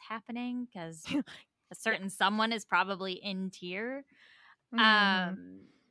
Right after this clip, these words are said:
Speaker 1: I did like that she has this anger towards all of them and Moiraine. Like, if she had never come to Emon's Field, like, I could have taught Egwene enough.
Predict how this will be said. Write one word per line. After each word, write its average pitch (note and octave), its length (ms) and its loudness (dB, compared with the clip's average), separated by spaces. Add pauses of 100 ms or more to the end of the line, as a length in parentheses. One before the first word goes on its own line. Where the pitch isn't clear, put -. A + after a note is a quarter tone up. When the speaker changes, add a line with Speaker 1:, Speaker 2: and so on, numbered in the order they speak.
(440)
Speaker 1:
I D#4 160 6
did F4+ 460 0
like B3 560 2
that G3 560 4 (180)
she - 220 -10
has G#3+ 440 2
this B3+ 360 -10 (220)
anger B3+ 520 -2
towards B3+ 640 -8 (120)
all A3+ 220 2
of C4 120 -4
them C#4 200 2
and G#3+ 260 0
Moiraine. G3+ 400 0
Like, F#3 200 -4
if F#3 140 -12
she G#3 120 -8
had G#3 100 -4
never A3+ 200 -2
come B3 180 -6
to B3+ 340 0 (100)
Emon's C#4+ 320 -6
Field, B3+ 400 0
like, E3+ 180 -4
I E3 140 0
could A#3 120 -8
have A#3 140 -6
taught B3+ 300 0 (100)
Egwene C4 320 -4
enough. F3 300 0